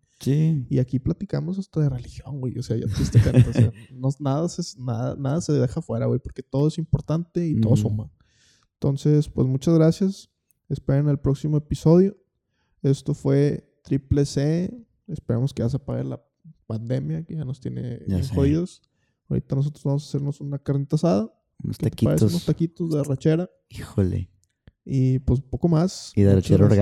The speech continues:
Speaker 1: orgánica, ahora, ahora que
Speaker 2: Eh,
Speaker 1: andamos con
Speaker 2: con
Speaker 1: este
Speaker 2: pura carne
Speaker 1: show,
Speaker 2: orgánica, güey,
Speaker 1: este
Speaker 2: sin,
Speaker 1: show fitness ahorita.
Speaker 2: sin gluten, bueno, no sé, güey, pero sin hormonas ni nada de eso, güey.
Speaker 1: <laughs>
Speaker 2: Pura cosa fina, güey, pura cosa rica, güey.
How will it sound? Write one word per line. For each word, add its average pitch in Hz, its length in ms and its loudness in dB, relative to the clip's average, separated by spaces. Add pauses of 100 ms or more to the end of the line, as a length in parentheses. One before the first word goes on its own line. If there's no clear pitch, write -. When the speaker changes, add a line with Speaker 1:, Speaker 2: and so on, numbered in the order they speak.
Speaker 1:
orgánica, 92 600 4
ahora, 92 300 0
ahora 92 180 2
que 135 80 -4
Speaker 2:
Eh, - 40 4
Speaker 1:
andamos 101 300 4
con - 120 0
Speaker 2:
con 98 40 2
Speaker 1:
este 98 160 -2
Speaker 2:
pura 147 140 2
carne 151 180 4
Speaker 1:
show, - 80 2
Speaker 2:
orgánica, 135 500 -4
güey, 110 200 -4
Speaker 1:
este 101 200 0
Speaker 2:
sin, 127 100 0
Speaker 1:
show 104 220 8
fitness 104 600 6
ahorita. 95 260 0 (120)
Speaker 2:
sin 127 80 4
gluten, 147 580 2
bueno, 143 220 -8
no 123 100 -8
sé, 107 180 -8
güey, 113 180 -4
pero 117 240 -2
sin 123 340 -8
hormonas 110 500 4
ni 117 60 10
nada 117 160 6
de 127 60 10
eso, - 180 2
güey. 113 240 2
Speaker 1:
<laughs> - 20 -6
Speaker 2:
Pura 202 160 2
cosa 185 460 -2
fina, 131 400 0
güey, 120 180 -4
pura 143 240 -8
cosa - 260 8
rica, 131 380 2
güey. 143 280 -2